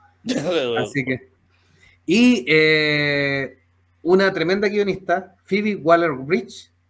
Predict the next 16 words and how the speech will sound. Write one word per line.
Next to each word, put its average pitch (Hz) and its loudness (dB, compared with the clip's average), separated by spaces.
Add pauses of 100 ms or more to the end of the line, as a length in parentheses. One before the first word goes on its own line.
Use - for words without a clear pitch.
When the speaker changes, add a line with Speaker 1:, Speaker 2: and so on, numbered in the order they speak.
(120)
Speaker 2:
estaría 170 -4 (140)
detrás 151 0
de 165 -2
los 151 -4
guiones 180 -4 (300)
para 175 2
la 160 0
serie 170 -6 (120)
de 123 -6
Tomb 165 0
Raider 165 0
que 151 -10
también 127 -8
está 143 -4
planeando 135 -6
Amazon, 117 -6